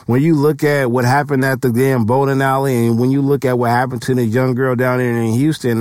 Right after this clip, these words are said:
it's like, yo, we sit up here blurting out shit and we not even, we not even backing it.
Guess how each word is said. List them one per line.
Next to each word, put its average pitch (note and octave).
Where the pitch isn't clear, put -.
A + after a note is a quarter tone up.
it's A2+
like, A#2+
yo, A#2
we E3+
sit F#3
up F3
here F3+
blurting D#3+
out E3
shit F3+
and E3
we F3
not F3
even, F3
we F#3
not F3+
even F3
backing F#3
it. D2+